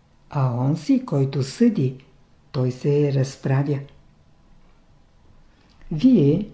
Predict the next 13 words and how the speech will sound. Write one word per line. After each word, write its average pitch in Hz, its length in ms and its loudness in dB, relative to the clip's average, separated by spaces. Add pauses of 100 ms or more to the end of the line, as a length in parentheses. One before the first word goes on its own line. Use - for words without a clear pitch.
(140)
всички - 480 -2
мислите, 156 560 0
че 156 160 -6
Господ, 156 500 -2
като 147 220 0
идете 185 360 2
при 196 180 0
него, 151 420 2 (260)
ще - 260 0
бъде 151 480 4
като 139 260 0
баща, 143 540 -2 (280)
снисходителен. 139 1000 0